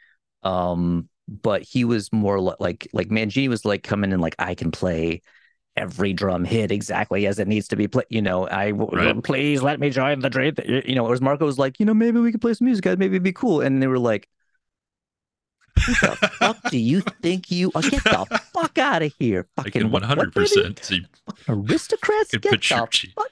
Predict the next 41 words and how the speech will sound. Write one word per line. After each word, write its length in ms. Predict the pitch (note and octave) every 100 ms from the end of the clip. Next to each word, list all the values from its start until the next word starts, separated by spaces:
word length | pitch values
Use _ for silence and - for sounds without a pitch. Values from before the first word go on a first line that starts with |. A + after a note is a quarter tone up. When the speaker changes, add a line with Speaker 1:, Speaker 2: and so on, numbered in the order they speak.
| -
Speaker 1:
Yeah. 360 | - A2+ - - D#3+ - - - C#3+ -
Uh, 140 | A#2 G2
how 220 | C4+ B3+ C#3+ _
dare 340 | - D#3+ D3 -
you? 140 | D#3+
<laughs> 20 |
You 180 | C3 G3
know, 180 | - A3+ - F#3+ D#3+
like, 220 | D#3 C3+
Speaker 2:
This 80 | G#2+
Speaker 1:
I, 80 | A2
Speaker 2:
fucking 200 | - G#2
guy. 260 | D2+ D2+ - _ _ -
Speaker 1:
I, 160 | B2
this, 160 | B2 C3+ C3
this 180 | D#3+ C#3+
is 160 | B2+ A2+ - -
h-, 80 | - -
wild 360 | - A#2+ A2 G#2
speculation, 400 | G2 F#2+ G#2+ G#2
of 60 |
course, 180 | A2+ - - -
but 200 | G2 - -
Speaker 2:
<laughs> 720 | - _ - _ _ - _
Speaker 1:
it's 80 | C3+
probably 280 | - A#2 F#2
true. 120 | - -
Speaker 2:
That's 160 | F#3
what 160 | B3 A3+
we 80 | B3+
specialize 720 | - B3+ C4 G#3+ D#3 B2 G2+
in 120 | G2+ F#2
here. 220 | F2+ D#2+ _ _ A2 _ _
Come 120 | - A#3
along 180 | A3
Speaker 1:
Yeah. 40 | G3
Speaker 2:
for 120 | F#3+
the 80 | E3
ride. 400 | C3+ F#2+ E2 D#2+ -
Speaker 1:
Yeah. 100 | F2+ _ _
<laughs> 100 | A3